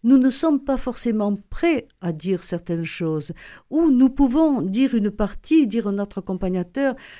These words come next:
Voilà, j'aimerais te parler de cette chose-là, je n'arriverai pas à tout dire. » Hein, mais ce n'est pas grave, ne t'inquiète pas. Tu dis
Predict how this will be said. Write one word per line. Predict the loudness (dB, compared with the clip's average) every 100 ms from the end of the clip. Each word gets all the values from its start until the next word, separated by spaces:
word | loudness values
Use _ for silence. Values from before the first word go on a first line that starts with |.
| -16
Voilà, | -4 0 0
j'aimerais | 2 2 2 2 2 2 -4 _ -8
te |
parler | -4 -2 0 0
de | -2
cette | -4 -4 -4
chose-là, | -6 -4 -2 -2 -2 -4 -8 -20 -18
je | -4
n'arriverai | 0 2 2 2 0
pas | 0 -2
à | -2
tout | -2
dire. » | -4 -4 -6 -6 -10 _ _ _ _
Hein, | -12 -12 _
mais | -6 -6 -6
ce | -4 0
n'est | 0
pas | 0 -2
grave, | -2 -4 -2 -2
ne | -2
t'inquiète | 0 -2 -2 -4 -4
pas. | -8 -8 -8 -14 -20 _
Tu | -2
dis | 0 4 4 4